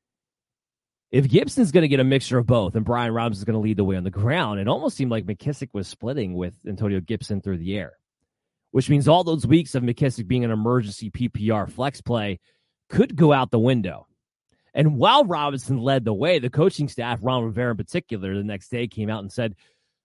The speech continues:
"Well, we wanna give Gibson a little bit more involved than he was on Thursday." I don't know why he was that left out.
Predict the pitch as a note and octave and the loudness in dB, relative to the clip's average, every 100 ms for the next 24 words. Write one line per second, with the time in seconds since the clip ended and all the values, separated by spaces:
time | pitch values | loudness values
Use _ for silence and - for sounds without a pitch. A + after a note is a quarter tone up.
0 | _ - D3 E3+ G#3+ E3+ A#2 G#2 D#3+ - | _ -4 -2 -2 2 2 2 0 0 0
1 | D3 C3 A2+ C3+ F3 C#3+ C3 A2+ A2+ A#2 | 0 0 2 2 2 0 -2 -2 0 0
2 | A2 A2 A2 G#2+ G#2+ A2 G#2+ A2 A#2 C3+ | 0 -4 -4 -2 -2 -4 -4 -2 -2 0
3 | D3 C#3+ B2+ B2+ C3 C3 A#2 A2+ A#2 _ | 0 0 -2 -2 -2 -4 -6 -8 -12 _
4 | _ G2+ C#3+ G3 B2+ A#2+ G2 - G2 C#2 | _ -4 0 0 -2 -8 -8 -6 -8 -8